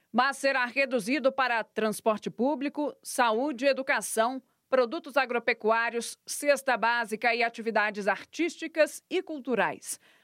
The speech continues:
Os tributos serão zerados para alguns tipos de medicamentos e para o prouni, programa que oferece bolsas em universidades.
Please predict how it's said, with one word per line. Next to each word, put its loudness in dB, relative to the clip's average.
Os -4
tributos 0
serão 0
zerados 0
para 2
alguns -2
tipos -2
de 0
medicamentos -2
e -4
para 2
o 0
prouni, 0
programa 2
que -2
oferece 0
bolsas 0
em 0
universidades. -2